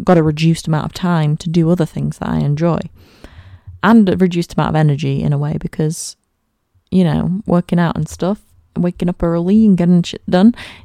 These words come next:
it is energy zapping, which is fine, it's supposed to, but also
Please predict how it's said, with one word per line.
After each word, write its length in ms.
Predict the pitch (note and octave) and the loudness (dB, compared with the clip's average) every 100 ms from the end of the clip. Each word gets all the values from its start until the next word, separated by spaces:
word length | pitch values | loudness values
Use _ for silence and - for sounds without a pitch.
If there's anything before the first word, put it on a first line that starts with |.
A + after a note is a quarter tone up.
| _ - | _ -2
it 180 | A3+ A3 | 2 4
is 440 | A3 G#3+ - - _ _ - | 2 2 -4 -18 _ _ 0
energy 360 | A#3 A#3 F3 | 2 2 0
zapping, 480 | D3+ D#3 - E3 E3 | -2 -6 -6 -4 -2
which 180 | - - | -4 -6
is 100 | - | -6
fine, 320 | - G#3+ C#4 A3 | -2 0 0 -4
it's 100 | - | -2
supposed 400 | G#3+ G#3 G3+ - | 2 2 0 -4
to, 260 | G3 B3+ - - _ _ _ | -4 -4 -8 -20 _ _ _
but 120 | G#3 | 2
also 720 | G3+ F#3+ - G3 F#3 F3+ F3 | 2 2 0 0 2 0 -4